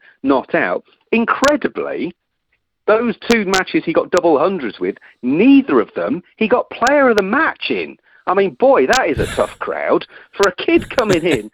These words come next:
<laughs> twenty-two years of age, to make double hundreds and he doesn't get player of the match. Anyone who hasn't heard the story of Jaiswal's upbringing, I urge you to go and read it. I, I'll give you a very, very quick potted version because it is an incredible story.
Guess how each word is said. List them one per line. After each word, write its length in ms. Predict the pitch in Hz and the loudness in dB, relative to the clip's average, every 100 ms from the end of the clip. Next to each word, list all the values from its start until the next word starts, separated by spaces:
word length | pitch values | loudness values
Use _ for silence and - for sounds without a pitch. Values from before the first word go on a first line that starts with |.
| _ | _
<laughs> 120 | _ | _
twenty-two 720 | - 233 254 - 226 - 214 190 | -8 -6 -6 -6 -8 -6 -4 -2
years 300 | 190 180 156 | 0 0 0
of 120 | - 170 | -2 -2
age, 320 | 123 98 - - - | -6 -10 -18 -20 -12
to 80 | - 175 | -6 -4
make 180 | 165 - | -4 -2
double 300 | 220 226 175 | 0 2 0
hundreds 420 | 202 170 107 120 | -2 -2 -6 -4
and 100 | 123 | -6
he 60 | |
doesn't 280 | 135 170 165 | -2 -2 0
get 180 | 156 - | -2 -2
player 300 | - 165 143 | 0 2 2
of 60 | 143 | 0
the 60 | |
match. 220 | 147 - - - - | -4 -4 -8 -8 -2
Anyone 440 | 226 240 233 220 | 0 2 2 2
who 200 | 180 180 | 2 2
hasn't 420 | 175 - 170 151 - | 0 -2 -2 -6 -4
heard 300 | - 175 160 | 0 2 0
the 80 | 143 | -4
story 580 | - - 151 123 104 90 - - - | -6 0 4 4 2 -2 -12 -8 -6
of 80 | 123 | -2
Jaiswal's 720 | - 147 139 - 143 127 - 139 | 0 2 0 0 2 2 0 0
upbringing, 580 | 139 - 117 101 98 - - 139 | 0 0 0 0 -4 -10 -6 -2
I 160 | 143 - | -2 2
urge 360 | 170 180 170 165 | 2 4 2 -2
you 120 | 156 - | -8 -8
to 60 | |
go 300 | 127 143 131 | -2 2 2
and 200 | 127 117 - | 0 -2 -6
read 380 | 127 120 98 | -4 -4 -2
it. 140 | 95 - - - 139 | -6 -6 -14 -6 -4
I, 60 | - | -2
I'll 120 | 131 | -2
give 180 | 131 131 | 0 2
you 100 | 139 | 2
a 40 | 117 | 2
very, 460 | 110 175 180 185 | 2 0 2 0
very 340 | 160 165 151 147 | 0 2 2 0
quick 320 | - 151 - | 0 -2 -2
potted 420 | - 143 - 120 - | -4 -4 -4 -6 0
version 560 | 120 107 - 101 92 | 2 0 -2 -8 -6
because 340 | 123 123 117 120 | -6 -4 -2 -2
it 100 | 90 | -2
is 200 | 113 110 | -2 -2
an 280 | 110 110 | -4 -4
incredible 460 | 107 - 151 147 131 | -4 -4 -2 -2 -4
story. 460 | - 117 98 95 | -4 -2 -2 -4